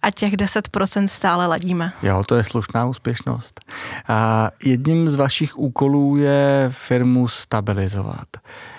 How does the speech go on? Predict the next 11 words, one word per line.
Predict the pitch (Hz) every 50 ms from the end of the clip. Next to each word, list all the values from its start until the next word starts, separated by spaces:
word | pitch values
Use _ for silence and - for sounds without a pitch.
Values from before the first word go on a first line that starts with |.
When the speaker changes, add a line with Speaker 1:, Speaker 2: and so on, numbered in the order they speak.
| - _ _
Speaker 2:
Jak | - 104 113 127
vlastně | 175 196 190 - 285 262
poznáte, | - - 160 143 139 139 131 123 123 - - 117 113
že | 110 120 117 113 107 104 101
firma | - - - 120 113 113 113 113 113 110 110 107
stabilní | 101 - - - 110 107 110 120 120 117 120 120 120 117 110 113
je | 104 92 92 95 -
a | - 101 101 - _ _ _ _
kdy | - 113 123 143 - -
naopak | 220 175 156 156 151 143 - - 120 - -
není? | 110 101 95 95 92